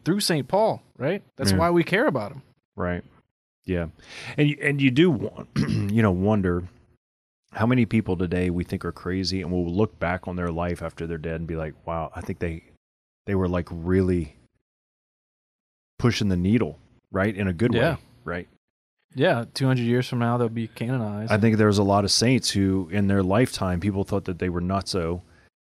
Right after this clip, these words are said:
Speaker 2: and, and now they're canonized saints.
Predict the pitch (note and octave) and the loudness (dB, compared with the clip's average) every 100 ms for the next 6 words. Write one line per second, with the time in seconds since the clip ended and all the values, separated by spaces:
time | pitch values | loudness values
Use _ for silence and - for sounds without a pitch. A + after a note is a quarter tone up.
0 | _ _ _ _ G2 F#2 F2+ F2+ F2 F2 | _ _ _ _ -4 -2 -2 -2 -2 -4
1 | - - _ _ _ _ _ - G#2+ A2 | -8 -16 _ _ _ _ _ -2 2 4
2 | G#2 F#2 A2+ G2+ F2 E2 - A#2+ G2 - | 4 2 -2 -2 -2 -2 -2 -4 -4 -10
3 | - | -12